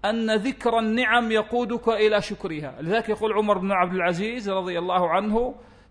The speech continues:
"أكثروا من ذكر النعم فإن ذكرها شكرها."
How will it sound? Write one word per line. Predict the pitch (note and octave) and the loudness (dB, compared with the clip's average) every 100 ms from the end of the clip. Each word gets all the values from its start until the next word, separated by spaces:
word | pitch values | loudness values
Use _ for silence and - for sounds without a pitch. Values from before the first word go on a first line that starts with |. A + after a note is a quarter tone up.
| _ | _
"أكثروا | G3+ A3+ - A3 G#3+ G3+ | 2 2 0 0 2 2
من | G3 G3 | 0 -4
ذكر | F3+ A#3 - G#3 | -4 -6 -4 -4
النعم | G3 F#3+ G3+ F3+ F3+ D#3 C#3+ | -2 -4 0 0 0 -4 -10
فإن | - F3 F#3+ A#3 G#3+ | -2 -2 0 -2 0
ذكرها | G3 F3 A#3 - A3+ G#3+ G#3+ A#3 A#3 | 0 -2 -4 -2 2 4 4 2 -2
شكرها." | A3+ A3 F#3 D#3+ D3 B2+ | -4 -4 -2 -2 -4 -8